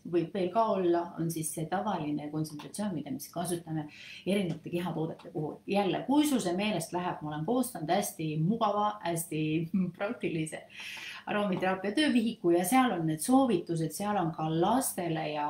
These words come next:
vanuritele ja igasugustes muudes,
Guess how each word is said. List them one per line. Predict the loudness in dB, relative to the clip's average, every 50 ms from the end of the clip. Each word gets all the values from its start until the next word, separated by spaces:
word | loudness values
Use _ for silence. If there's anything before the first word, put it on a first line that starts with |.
| -2 -2 0
vanuritele | 0 2 4 2 2 2 0 -2 -2 -4 -4 -4 -2 -2 0 0 -2 -2 -2
ja | -2 -4 -4 -4 -4 -4
igasugustes | -2 0 0 0 0 -2 -4 -4 -6 -8 -8 -10 -8 -4 -2
muudes, | -2 -2 -2 -2 -4 -4 -4 -4 -4 -6